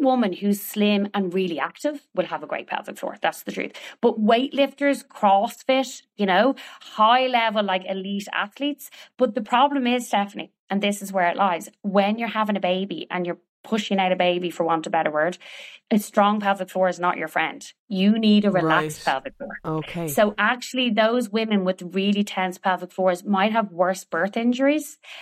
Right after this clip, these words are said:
Speaker 1: and then that might, might lead them to have issues after birth,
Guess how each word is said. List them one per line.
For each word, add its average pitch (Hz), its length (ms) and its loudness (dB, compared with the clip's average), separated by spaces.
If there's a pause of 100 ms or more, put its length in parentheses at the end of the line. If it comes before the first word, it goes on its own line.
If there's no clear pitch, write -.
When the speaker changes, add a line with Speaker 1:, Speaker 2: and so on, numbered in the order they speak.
(200)
Speaker 1:
and 208 240 4
then 220 280 4
that 240 200 0
might, 208 400 4
might 202 240 2
lead 202 160 2
them 196 140 -4
to - 60 -12
have 190 220 -4
issues 196 420 0 (100)
after 208 400 0
birth, 277 400 0